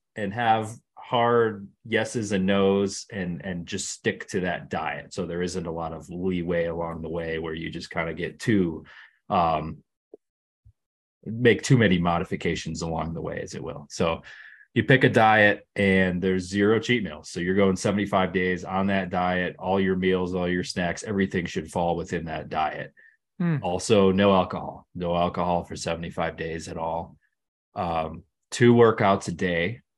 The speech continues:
Speaker 1: two, sorry, two forty-five minute workouts a day.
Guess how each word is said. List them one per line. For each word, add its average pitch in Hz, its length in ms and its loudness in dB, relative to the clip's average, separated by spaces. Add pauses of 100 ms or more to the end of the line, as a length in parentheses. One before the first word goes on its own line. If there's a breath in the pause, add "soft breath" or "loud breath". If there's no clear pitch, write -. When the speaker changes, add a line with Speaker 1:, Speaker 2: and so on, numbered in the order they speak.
(340)
Speaker 1:
two, 123 180 6
sorry, 87 400 -6
two 123 160 -2
forty-five 113 600 2
minute 80 180 -8
workouts 80 420 -8
a 80 60 -8
day. 80 380 -8